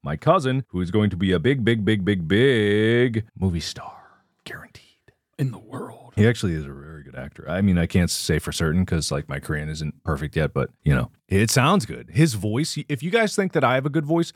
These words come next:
Speaker 1: my cousin's voice, wait till my mom's documentary comes out. He has the richest,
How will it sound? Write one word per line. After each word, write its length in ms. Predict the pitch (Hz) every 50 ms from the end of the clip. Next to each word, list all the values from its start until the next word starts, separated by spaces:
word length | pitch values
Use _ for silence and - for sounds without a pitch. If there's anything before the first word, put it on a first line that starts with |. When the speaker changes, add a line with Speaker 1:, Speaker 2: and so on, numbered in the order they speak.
| _ -
Speaker 1:
my 260 | - - 80 101 139 151
cousin's 420 | - - 120 123 127 143 139 120
voice, 280 | 131 143 151 147 - -
wait 180 | 110 127 120 -
till 160 | 160 156 143
my 140 | 131 113 107
mom's 280 | 101 98 95 90 -
documentary 460 | - 90 85 80 76 80 73 76 76
comes 200 | - 73 67 62
out. 140 | - - - -
He 120 | 104 107
has 220 | 120 135 123 113
the 120 | 104 95 78
richest, 720 | 73 73 78 95 107 - - 120 113 110 - - -